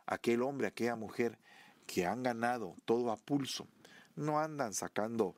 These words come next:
a luz lo que han ganado, sino que,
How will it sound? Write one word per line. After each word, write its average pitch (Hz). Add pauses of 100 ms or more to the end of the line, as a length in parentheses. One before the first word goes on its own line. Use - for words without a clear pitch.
(260)
a 92
luz 113 (160)
lo 101
que 120
han 117
ganado, 107
sino 90
que, 87